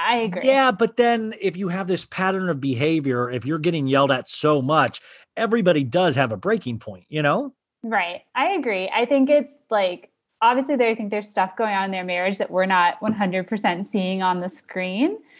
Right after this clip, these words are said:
Speaker 1: So it's, like, it's kind of hard to be like, "Is he doing the right thing? Is she doing the wrong thing?" 'Cause I feel like we're not getting maybe, like, the complete full story, except that they're, like, having some difficulties 'cause they're always apart. So,
Speaker 2: Yeah.
Speaker 1: yeah.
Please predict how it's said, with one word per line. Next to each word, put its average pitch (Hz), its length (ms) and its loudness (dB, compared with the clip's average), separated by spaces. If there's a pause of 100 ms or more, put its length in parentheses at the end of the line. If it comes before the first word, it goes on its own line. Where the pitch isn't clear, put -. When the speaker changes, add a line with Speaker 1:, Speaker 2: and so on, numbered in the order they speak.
(220)
Speaker 1:
So 254 260 4
it's, 233 220 0
like, 214 260 2
it's 220 160 -6
kind 240 220 -2
of 254 80 -2
hard 226 260 2
to 233 60 -2
be 226 120 2
like, 208 240 2 (300)
"Is 220 160 -4
he 302 120 4
doing 311 260 6
the 302 80 4
right 294 180 4
thing? 285 260 4
Is 269 160 0
she 233 120 0
doing 254 300 4
the 269 80 2
wrong 262 320 2
thing?" 262 260 2
'Cause 262 140 -4
I 190 160 -2
feel 208 180 0
like 214 160 2
we're 226 100 0
not 196 320 -2
getting 190 540 -2
maybe, 196 320 -2
like, 175 240 0 (220)
the 185 240 0
complete 233 480 0
full 359 200 2
story, 381 320 2
except 262 300 0
that 208 140 -8
they're, 208 140 2
like, 185 180 0
having 185 400 0
some 185 320 -2
difficulties 233 580 -2
'cause 233 140 -6
they're 180 160 0
always 175 260 0
apart. 185 600 -2
So, - 200 -2
Speaker 2:
Yeah. 147 380 2 (260)
Speaker 1:
yeah. 202 420 0